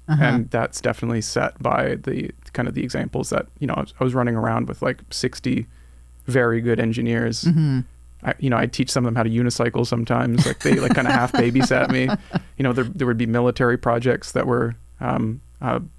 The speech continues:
Speaker 2: blacked out in the corner, um, that I never heard about, probably for good reason.
Speaker 1: <laughs>
Speaker 2: And, uh, be-, I think being exposed to that is, it really, really does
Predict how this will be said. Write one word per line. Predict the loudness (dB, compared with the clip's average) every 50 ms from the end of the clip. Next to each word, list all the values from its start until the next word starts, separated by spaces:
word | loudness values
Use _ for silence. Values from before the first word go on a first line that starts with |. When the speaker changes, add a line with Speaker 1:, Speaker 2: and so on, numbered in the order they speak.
| -6
Speaker 2:
blacked | -2 0 0 0 0 0 0
out | 0 0 0 0
in | -2 -4
the | -4
corner, | -2 0 0 0 2 0 0 -2 -4 -8 -18 -20 -20 -20 -20 -20 -20 -20 -20 -20 -20 -20 -20 -20 -20 -20 -14 -8
um, | -4 -2 0 0 0 0 -2 -4 -6 -16 -14 -6
that | -4 -4 -4 -2 -2
I | -2 0
never | 0 0 0 0
heard | 2 2 2 2
about, | 2 0 0 -2 -2 -4 -4
probably | -4 -4 -2 -2 -6
for | -4 -4 -4
good | -2 0 0
reason. | 0 0 0 2 0 0 2 2
Speaker 1:
<laughs> | 0 0 0 0 -6 -6 -6 -14 -20 -20 -20 -12 -4 -2
Speaker 2:
And, | 0 2 2 2 2 2
uh, | 2 2 2 0 -2 -6 -4
be-, | -2 0
I | 0 0
think | 0 0 0
being | 2 2 2
exposed | 2 -2 -2 0 2 2 2 2 0
to | -2 -2
that | -2 0 0 0
is, | -2 -2 -4 -6 -10 -12 -6
it | -6 -6 -6
really, | -4 -2 2 4 4 4 4 2 2
really | 2 2 2 2 0
does | 0 0 0 0 0 -2 -4 -8 -10 -14